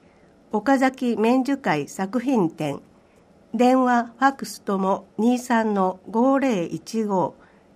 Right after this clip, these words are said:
月曜日休館。日時、四月二日木曜から五日日曜、九時から十七時。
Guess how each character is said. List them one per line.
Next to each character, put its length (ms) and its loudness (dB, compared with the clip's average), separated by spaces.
月 280 -2
曜 200 2
日 120 -4
休 240 -2
館。 320 -8
日 380 0
時、 220 -6
四 200 -4
月 300 0
二 280 -12
日 340 0
木 320 -4
曜 220 0
か 160 -4
ら 180 -2
五 260 -10
日 280 2
日 420 -2
曜、 280 0
九 120 -2
時 200 -2
か 140 -2
ら 320 -2
十 280 0
七 300 -8
時。 260 -8